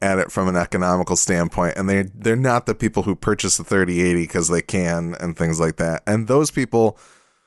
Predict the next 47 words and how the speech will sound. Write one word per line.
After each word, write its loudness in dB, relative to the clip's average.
who 2
play 0
one 0
game 2
for 0
a 2
long 2
time, 0
like, 0
I 0
get 2
it, -2
you 0
know, 2
it's 0
a 2
value 2
proposition. -2
I 2
mean, 2
we 2
just -2
talked -2
about 0
playing 2
a 0
shitload 2
of 0
Rainbow 2
Six. 0
Like, 0
there 2
was 0
a -8
point -2
in -10
time 0
where 2
we 0
just 0
played 2
Rainbow 2
Six, 0
and 0
it -2
was -2
fine. -2